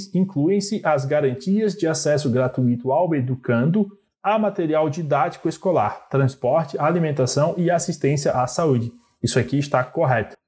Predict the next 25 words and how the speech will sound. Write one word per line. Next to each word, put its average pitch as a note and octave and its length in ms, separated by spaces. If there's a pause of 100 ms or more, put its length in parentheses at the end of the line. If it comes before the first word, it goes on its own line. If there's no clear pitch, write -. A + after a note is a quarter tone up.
Quem A2 140
dera A2 220
que C#3 60
isso D3 120
tudo C#3 180
fosse C#3 580
verdade, A#2 520
né? C#3 200 (140)
Vamos A#2+ 180
lá. G2 240 (200)
Por D#3+ 120
que G3 80
que G3+ 80
essa G3 140
questão, F3 480
essa D#3 220
assertiva D3+ 440
está C3+ 220
correta? C#3 500 (200)
Artigo E3 360
duzentos F3 520
e E3 40
oito. A2+ 280 (220)
Vai A#2+ 200
lá. B2 260